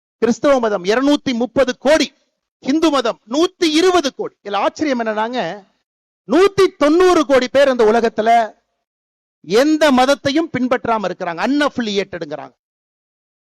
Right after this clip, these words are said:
இருநூத்தி முப்பது கோடி கிறிஸ்தவர்கள் இருக்கிறாங்க, இருநூறு கோடி இஸ்லாமியர்கள் இருக்கிறாங்க. நூத்தி தொண்ணூறு கோடி பேர் எந்த மதத்தையும் சாராதவர்கள், இந்து மதத்தை சார்ந்தவங்க நூத்தி இருபது கோடி.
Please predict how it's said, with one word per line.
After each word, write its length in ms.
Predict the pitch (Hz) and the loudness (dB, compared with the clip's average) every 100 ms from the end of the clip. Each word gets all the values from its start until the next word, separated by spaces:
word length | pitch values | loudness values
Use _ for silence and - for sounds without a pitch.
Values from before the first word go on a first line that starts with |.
| - | -4
இருநூத்தி 460 | 202 294 320 311 269 | 0 2 0 0 -4
முப்பது 300 | 262 285 269 269 | -2 -2 -2 0
கோடி 180 | 277 320 | 0 0
கிறிஸ்தவர்கள் 500 | 247 - 262 269 220 | -6 -2 0 0 -2
இருக்கிறாங்க, 400 | 208 214 208 202 240 240 - 190 | -4 -4 -2 -2 -4 -6 -6 -4
இருநூறு 460 | 262 302 320 311 254 | 0 2 2 2 0
கோடி 160 | 269 247 | 0 -2
இஸ்லாமியர்கள் 480 | - 254 247 220 185 | -4 -4 -2 -4 -4
இருக்கிறாங்க. 320 | 175 175 147 - _ _ _ _ _ _ _ _ _ _ - | -6 -6 -8 -10 _ _ _ _ _ _ _ _ _ _ -2
நூத்தி 360 | 269 392 381 349 294 | 0 2 2 0 2
தொண்ணூறு 380 | 330 381 359 330 | 4 4 4 4
கோடி 180 | 294 277 | 2 2
பேர் 240 | - 311 269 247 | 0 0 2 0
எந்த 120 | 294 277 | 0 0
மதத்தையும் 480 | 262 294 311 294 254 | 0 -2 -2 -2 -2
சாராதவர்கள், 640 | 220 240 254 240 226 233 285 240 | -2 0 0 0 -2 -4 -6 -4
இந்து 160 | 262 269 | -2 -2
மதத்தை 300 | 254 240 226 185 | -2 -2 -6 -4
சார்ந்தவங்க 440 | 202 220 214 214 196 | -4 -2 -4 -4 -4
நூத்தி 240 | 196 202 180 - _ _ _ _ | -4 -6 -10 -10 _ _ _ _
இருபது 300 | 175 180 165 - | -4 -4 -4 -8
கோடி. 160 | 185 | -10